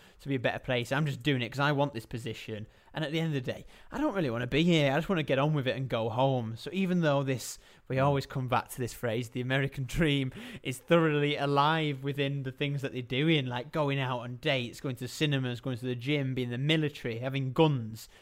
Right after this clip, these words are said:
Speaker 1: None of them actually really wanna do what they're doing. They're bored. Everyone's bored. They're just getting through it. There's
Speaker 2: Yeah.
Speaker 1: no meaning in the life.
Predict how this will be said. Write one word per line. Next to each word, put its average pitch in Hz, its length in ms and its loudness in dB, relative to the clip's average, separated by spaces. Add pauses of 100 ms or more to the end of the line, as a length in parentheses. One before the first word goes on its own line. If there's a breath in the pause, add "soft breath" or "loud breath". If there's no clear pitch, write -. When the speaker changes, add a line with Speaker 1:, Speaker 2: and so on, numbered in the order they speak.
(140 loud breath)
Speaker 1:
None 196 180 2
of 208 60 2
them 180 100 0
actually 156 260 -4
really 151 320 4
wanna 135 200 -2
do 143 240 0
what 151 140 0
they're 127 80 -4
doing. 113 340 -4
They're 117 80 -4
bored. 147 560 0 (240 soft breath)
Everyone's 160 520 2
bored. 143 580 4
They're 135 80 -6 (100)
just 131 220 -8
getting 135 280 2
through 139 340 0
it. 123 180 -4 (240 loud breath)
There's 127 100 -2
Speaker 2:
Yeah. 143 60 0
Speaker 1:
no 147 180 4
meaning 143 540 2
in 127 100 -2
the 127 80 -4
life. 117 420 -8